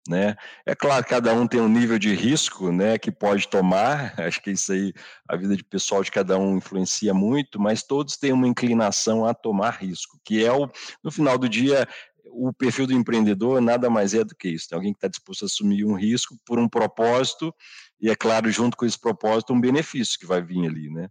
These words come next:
Mas eu vejo assim, essa jornada, ela ajuda essas pessoas a lidar melhor com a, com a complexidade,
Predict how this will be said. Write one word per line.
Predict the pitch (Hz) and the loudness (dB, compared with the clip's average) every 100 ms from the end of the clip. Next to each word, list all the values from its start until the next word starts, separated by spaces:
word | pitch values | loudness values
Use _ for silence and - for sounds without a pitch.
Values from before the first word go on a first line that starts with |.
| _ - - _ | _ -20 -20 _
Mas | 92 104 107 107 - - | 0 2 2 2 0 -4
eu | 110 | -2
vejo | 110 143 | 0 0
assim, | 147 139 | 0 0
essa | 143 165 | 2 0
jornada, | 143 113 113 147 160 110 85 - - - - _ - - | 2 2 2 2 2 2 -2 -4 -20 -20 -20 _ -16 -4
ela | 92 113 | 0 2
ajuda | 110 123 131 | 0 -2 -2
essas | - - | -2 -4
pessoas | - 110 120 117 | -6 -4 -2 0
a | 123 | 0
lidar | 123 110 117 | 0 2 2
melhor | 120 107 110 | 4 4 2
com | 117 123 117 | 0 -2 2
a, | 107 95 87 85 | 2 2 0 -2
com | 107 | -4
a | |
complexidade, | 104 120 110 131 131 - 135 101 95 90 80 76 | -4 -2 -2 -2 -2 -2 0 0 2 0 -2 -16